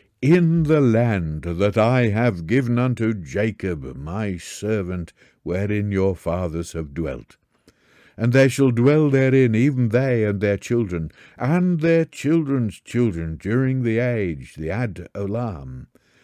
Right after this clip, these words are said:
And my servant David shall be prince over them for the age, Le Olam.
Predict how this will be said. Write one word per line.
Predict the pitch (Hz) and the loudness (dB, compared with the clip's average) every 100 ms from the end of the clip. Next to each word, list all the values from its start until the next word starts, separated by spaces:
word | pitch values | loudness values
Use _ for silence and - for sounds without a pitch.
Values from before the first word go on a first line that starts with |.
| _ _ _ - | _ _ _ -2
And | 113 120 104 | 2 2 2
my | 101 101 | 0 0
servant | 92 - 147 156 131 127 117 107 101 | -4 -4 2 4 4 2 0 -4 0
David | 131 143 127 117 92 | 2 4 4 2 0
shall | - 110 | -4 -6
be | 101 104 | -2 -4
prince | - - 160 175 131 | -4 -4 0 2 2
over | 139 135 110 | 0 2 0
them | 104 104 92 | 0 0 -2
for | - 101 | -4 -4
the | 90 92 | -2 -2
age, | 95 82 71 - _ _ - | -2 -4 -8 -18 _ _ -8
Le | 92 120 175 160 | -2 0 0 -2
Olam. | 104 101 90 80 65 58 58 | -2 -2 -2 -4 -8 -14 -18